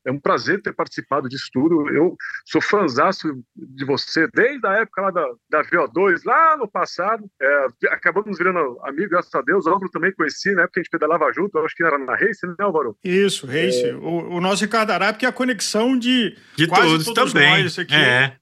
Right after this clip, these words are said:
Speaker 3: Ô, ô, ô, Edu, é, é muito, a gente brinca aqui algumas vezes e, e pede pro, pro convidado resumir um pouco da história e brinca com a ideia de um tweet. Eu acho impossível fazer isso com você.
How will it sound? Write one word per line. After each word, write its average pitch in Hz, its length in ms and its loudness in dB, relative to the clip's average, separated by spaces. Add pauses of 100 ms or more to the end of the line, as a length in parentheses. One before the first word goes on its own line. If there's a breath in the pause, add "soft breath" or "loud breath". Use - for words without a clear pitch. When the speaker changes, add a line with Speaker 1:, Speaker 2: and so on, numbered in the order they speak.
(140)
Speaker 3:
Ô, 185 100 0
ô, 208 540 2
ô, 220 40 6
Edu, 233 420 2 (260 loud breath)
é, 151 380 2
é 185 80 4
muito, 254 300 2
a 180 220 2
gente 147 320 0
brinca 165 340 2
aqui 170 180 2
algumas 151 340 2
vezes 147 360 4
e, 147 240 2
e 135 80 -2
pede 147 300 4
pro, 139 440 0
pro 123 160 -4
convidado 131 500 2
resumir 127 440 2
um 139 80 2
pouco 131 280 -2
da 123 120 2
história 127 580 4
e 123 180 0
brinca 135 280 2
com - 100 0
a 135 60 6
ideia 131 200 4
de 135 80 0
um 147 60 2
tweet. 127 400 0
Eu 143 60 4
acho 165 180 2
impossível 196 680 0
fazer 143 340 2
isso 139 160 2
com - 80 -4
você. 143 500 2